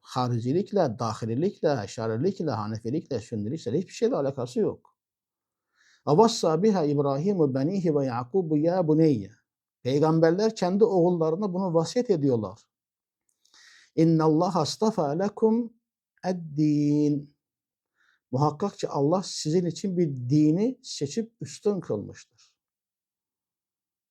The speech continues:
Din. Mezhep görüyor musunuz burada? Mezhepler var mı burada? Tarikatlar var mı?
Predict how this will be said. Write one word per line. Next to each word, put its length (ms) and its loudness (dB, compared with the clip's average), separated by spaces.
Din. 360 2
Mezhep 380 0
görüyor 260 2
musunuz 380 0
burada? 400 -10
Mezhepler 420 0
var 220 2
mı 200 0
burada? 240 -6
Tarikatlar 560 -4
var 200 -2
mı? 320 -6